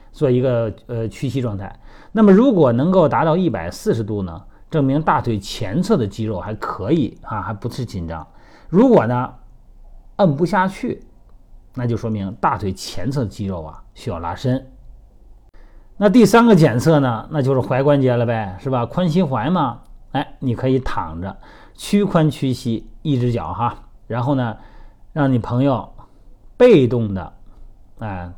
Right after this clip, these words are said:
让他给你做一个脚背啊，靠近小腿的动作，叫足背屈。看看这个足背屈的角度啊，是不是能够大于二十五度？如果达不到呢，都勾不回去，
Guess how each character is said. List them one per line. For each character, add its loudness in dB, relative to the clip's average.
让 -6
他 -4
给 -2
你 0
做 -4
一 -2
个 -6
脚 -6
背 2
啊， -8
靠 -2
近 0
小 -6
腿 -8
的 -12
动 -6
作， -10
叫 -10
足 -8
背 -4
屈。 -8
看 -2
看 4
这 2
个 2
足 -4
背 4
屈 -4
的 -2
角 -6
度 -4
啊， -8
是 -8
不 -4
是 0
能 0
够 -2
大 -6
于 -2
二 -4
十 -8
五 -8
度？ -12
如 4
果 8
达 4
不 4
到 8
呢， 4
都 2
勾 6
不 2
回 4
去， 0